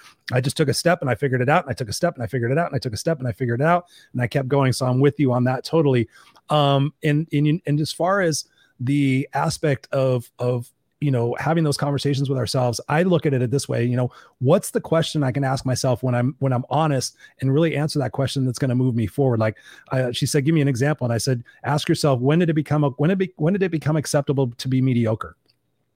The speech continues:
And she's like, "Ooh, I like that because it's never been acceptable." Okay, so now you have the answer. You've been honest with yourself, and now you start taking progressive action, even the imperfect actions. You don't play the someday game, hoping, wishing, and praying that, that this is gonna happen or that's gonna happen. You just dive into it.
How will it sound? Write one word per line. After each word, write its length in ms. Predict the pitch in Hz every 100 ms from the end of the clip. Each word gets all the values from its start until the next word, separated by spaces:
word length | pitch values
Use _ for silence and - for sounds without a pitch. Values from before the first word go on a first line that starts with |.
| -
And 80 | 117
she's 100 | 117
like, 160 | 113 -
"Ooh, 140 | 151
I 80 | 127
like 280 | 101 123 131
that 160 | 101 92
because 260 | 127 120
it's 120 | 117
never 160 | 131 147
been 120 | 131
acceptable." 500 | 120 - 175 131 127 - -
Okay, 320 | 165 175 139
so 140 | 139 139
now 120 | 139
you 100 | 175
have 100 | 175
the 120 | 156
answer. 260 | 139 147 135
You've 120 | 127
been 100 | 120
honest 280 | 147 196 -
with 80 | 127
yourself, 380 | 127 139 123 - -
and 100 | 123
now 120 | 139
you 100 | 160
start 240 | 147 147 -
taking 240 | 139 127
progressive 380 | 135 131 123 117
action, 360 | 127 131 135
even 180 | 135 151
the 80 | 139
imperfect 400 | 135 143 131 120
actions. 440 | 120 123 131 131 - - -
You 80 | 151
don't 180 | 160 185
play 140 | 180
the 100 | 165
someday 420 | 156 - 135 127 123
game, 280 | 127 123
hoping, 320 | 143 147 139 139
wishing, 260 | 143 131
and 100 | 127
praying 320 | - 135 131 131 - - -
that, 260 | 131 131
that 240 | 143 135 -
this 160 | 156
is 80 | 147
gonna 160 | 135 143
happen 240 | 131 135
or 60 | 127
that's 240 | 131 135
gonna 160 | 139 123
happen. 340 | 117 123 139
You 100 | 139
just 480 | 170 - - 139 156
dive 320 | 143 143 131
into 280 | 185 202 139
it. 120 | 135